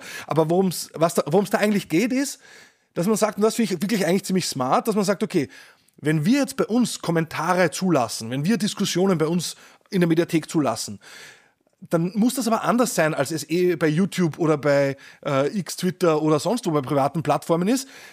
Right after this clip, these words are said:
Dann müssen wir schauen, dass diese Diskussionen eben nicht zum Beispiel vor allem emotionalisieren, polarisieren und irgendwelche extremen Meinungen verstärken, sondern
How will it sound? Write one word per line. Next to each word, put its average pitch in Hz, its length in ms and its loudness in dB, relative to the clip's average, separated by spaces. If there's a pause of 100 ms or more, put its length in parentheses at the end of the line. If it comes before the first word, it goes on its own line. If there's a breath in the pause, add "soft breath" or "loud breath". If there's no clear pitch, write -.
(100)
Dann 165 160 2
müssen 226 240 0
wir 214 60 0
schauen, 165 200 -2
dass 214 100 0
diese 202 220 -4
Diskussionen 202 540 -2
eben 196 180 2
nicht 247 220 0
zum 190 100 -2
Beispiel 147 420 0 (380 loud breath)
vor 135 140 0
allem 143 160 2
emotionalisieren, 139 960 0
polarisieren 156 640 2
und 147 60 2
irgendwelche 151 340 -2
extremen 160 560 -2
Meinungen 160 360 2
verstärken, 139 480 -4 (360 loud breath)
sondern 208 380 -2